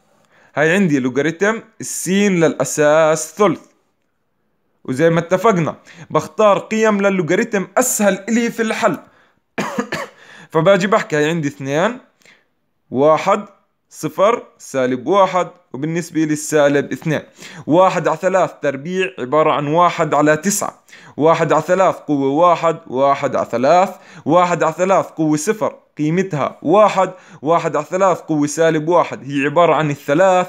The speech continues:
واحد على ثلاث قوة سالب اثنين عبارة عن التسعة. هسا نعوض القيم اللي أوجدناها في الجدول بالنسبة لنا على الرسمة،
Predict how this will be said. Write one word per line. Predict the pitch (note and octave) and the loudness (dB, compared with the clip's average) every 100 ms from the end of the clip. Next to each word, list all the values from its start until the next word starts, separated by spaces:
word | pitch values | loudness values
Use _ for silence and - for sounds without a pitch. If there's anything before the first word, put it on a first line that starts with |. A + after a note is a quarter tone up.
| - - _ | -6 -20 _
واحد | C#3+ F3 E3 C#3+ | 0 0 2 -2
على | C3+ | -2
ثلاث | E3+ F3 D3+ | 0 0 0
قوة | - D#3 C#3+ | -2 -4 -4
سالب | E3 D#3+ D3+ | 0 0 0
اثنين | D3 D#3 D#3+ C#3 | -4 -2 -2 -2
عبارة | C3 D3+ D3+ | -2 2 4
عن | C3+ D#3 D3+ - _ _ _ _ _ _ _ - | 4 0 -4 -10 _ _ _ _ _ _ _ -8
التسعة. | F#3+ - G3+ - E2 - - - - | -6 -2 -2 -2 -10 -12 -20 -10 -6
هسا | G3 G3 | -4 -2
نعوض | E3+ G3 F#3+ F3 | 0 0 0 0
القيم | E3 G#3 F#3 C#3 - | -2 -2 -2 -4 -6
اللي | D3 | -2
أوجدناها | D#3 D3+ D#3 F#3 E3+ | 0 0 -2 0 -2
في | E3 | -4
الجدول | C#3+ G3 D#3+ C#3 - - | -2 -2 0 -2 -2 -4
بالنسبة | D3+ E3 C3+ F3+ | -2 -2 0 0
لنا | E3+ B2+ | 2 2
على | C#3+ D3 | 2 2
الرسمة، | D3 A3+ G3+ F#3+ | 2 0 0 -2